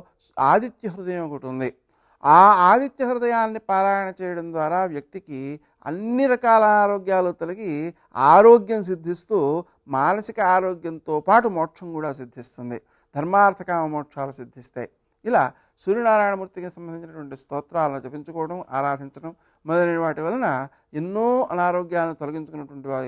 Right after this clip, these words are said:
ఎంతమందో ఉన్నారు, ప్రసిద్ధులు కూడా చాలామంది ఉన్నారు. అందువలన ఆ సూర్యనారాయణమూర్తిని ఆరాధించుకోవడానికి ఉత్తమమైన దివసం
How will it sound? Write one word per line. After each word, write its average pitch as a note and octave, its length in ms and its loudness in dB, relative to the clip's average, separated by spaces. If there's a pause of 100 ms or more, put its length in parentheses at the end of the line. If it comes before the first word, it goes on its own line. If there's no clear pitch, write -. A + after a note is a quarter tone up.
ఎంతమందో D#3 400 -4 (160)
ఉన్నారు, D3 280 0 (300)
ప్రసిద్ధులు E3 560 -8
కూడా D#3+ 120 -4 (120)
చాలామంది B2 460 -8
ఉన్నారు. A#2 240 -8 (420)
అందువలన G3 360 -8 (420)
ఆ C#3+ 40 0 (100)
సూర్యనారాయణమూర్తిని D3 840 -8 (420)
ఆరాధించుకోవడానికి C#3+ 840 -4 (340)
ఉత్తమమైన F3 680 -2 (320)
దివసం E3 400 -2